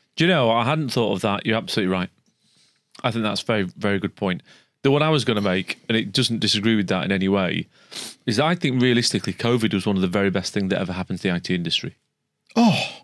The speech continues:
Speaker 1: It was just,
Speaker 2: As
Speaker 1: like,
Speaker 2: good as Y two K.
Speaker 1: better.
Speaker 2: Yeah, in its own way, better than Y two K.
Speaker 1: It was unbelievable.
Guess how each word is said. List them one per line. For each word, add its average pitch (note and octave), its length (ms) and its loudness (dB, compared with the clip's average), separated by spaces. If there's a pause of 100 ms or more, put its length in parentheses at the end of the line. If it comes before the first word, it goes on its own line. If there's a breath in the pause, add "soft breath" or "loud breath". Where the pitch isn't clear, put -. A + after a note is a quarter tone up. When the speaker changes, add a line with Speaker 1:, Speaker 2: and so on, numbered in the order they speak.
(160)
Speaker 1:
It C3 120 0
was A#2+ 160 2
just, - 480 -2 (100)
Speaker 2:
As F#3+ 120 4
Speaker 1:
like, G#2 80 2
Speaker 2:
good C#4 140 4
as F#3 120 4
Y F3+ 240 4
two A#2 240 0
K. F#3 380 0 (140)
Speaker 1:
better. - 340 -6 (720)
Speaker 2:
Yeah, A#3+ 340 4
in A#3+ 100 8
its F#3 160 4
own F3+ 200 6
way, C#3+ 160 4
better E3 320 0
than F#3 160 6
Y F#3 160 6
two F3+ 220 4
K. F3+ 320 2
Speaker 1:
It B2+ 80 4
was C3 140 4
unbelievable. A2 720 2